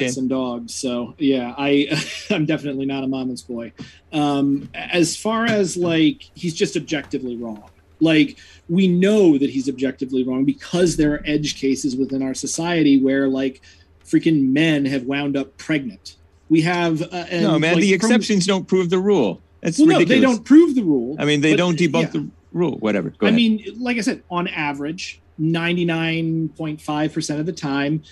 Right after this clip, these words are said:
Speaker 2: you know, men are going to be, but there are these little edge cases, and they're very interesting, again, because, like, as I've said, masculinity is a social institution.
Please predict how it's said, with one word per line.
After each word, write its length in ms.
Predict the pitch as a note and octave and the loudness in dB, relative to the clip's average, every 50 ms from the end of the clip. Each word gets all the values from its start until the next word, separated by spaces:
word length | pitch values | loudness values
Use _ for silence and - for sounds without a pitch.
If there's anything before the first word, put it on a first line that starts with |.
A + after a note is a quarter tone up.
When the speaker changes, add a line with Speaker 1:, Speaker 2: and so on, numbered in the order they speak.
| - _ - | -14 _ -2
Speaker 2:
you 100 | E3 D#3+ | 0 0
know, 220 | D3 C#3 C3+ C#3+ | 2 2 0 0
men 400 | - C#3+ C#3 D3 C#3+ C#3+ D3 D3 | 0 0 0 0 0 0 0 0
are 100 | D3 C#3+ | -2 -2
going 320 | C#3 C#3+ C#3+ C#3 C#3 C#3+ C3+ | -2 -2 -2 -2 0 -2 -2
to 60 | C3+ | 0
be, 140 | C#3 C#3+ D3+ | 2 0 0
but 220 | D3+ D#3+ D#3+ D#3 | 0 -2 -4 -2
there 180 | F3 E3 D#3+ D3+ | -2 0 0 0
are 180 | D3+ D3+ D#3+ E3 | 0 0 0 0
these 220 | D#3+ E3 D3+ C#3 | 0 0 0 0
little 240 | D3+ D3 D#3 D#3+ D3+ | 0 0 0 0 -2
edge 320 | D#3 F3 G3+ G3+ F#3+ - | -4 -6 -6 -6 -8 -8
cases, 560 | - C3+ A#2+ A#2 A#2 - - C3 B2+ C3 - | -8 -10 -10 -10 -8 -8 -8 -6 -6 -6 -8
and 400 | - - D3+ C#3+ C#3+ C#3+ C#3 - - - - - _ _ - | -8 -6 -4 -2 -2 -2 -4 -6 -8 -20 -20 -20 _ _ 0
they're 100 | E3 D#3+ | 0 2
very 320 | D3 F#3 A3+ B3 A#3 G#3+ | 2 2 2 2 2 2
interesting, 440 | A3+ B3+ - F3 D#3+ - - C3+ C3 | 2 2 0 -2 -4 -4 -4 -4 -2
again, 380 | C3 C#3 G3 A#3 F#3+ D3+ D3+ D#3 | -2 0 0 0 0 2 2 2
because, 320 | D3+ C#3 C#3+ C3+ C3+ C#3 | 2 2 0 -2 -4 -8
like, 140 | D3 C#3 C3 | -10 -10 -8
as 140 | D3+ C#3 C3+ | -8 -6 -6
I've 120 | C3+ B2+ | -6 -6
said, 440 | - - A#3 F#3 D#3+ D3 D3 C#3+ - - _ - F3 | -4 -2 0 0 0 0 0 -4 -8 -12 _ -8 -4
masculinity 640 | E3 D#3+ E3+ D#3+ - - D#3 D#3+ F#3+ G3 F3+ E3 D#3+ | -2 -2 -2 -2 -2 0 0 2 2 2 4 4 4
is 120 | D#3 C3+ D3 | 4 4 2
a 40 | C3+ | -2
social 380 | - F3 E3+ D3+ - - D#3 D3 | -2 -2 -2 -2 -2 -4 -6 -6
institution. 680 | C#3 - - - - - A3+ A#3+ - - G3 F#3 D#3 | -6 -8 -10 -12 -6 -4 -2 -2 -2 -2 -4 -6 -6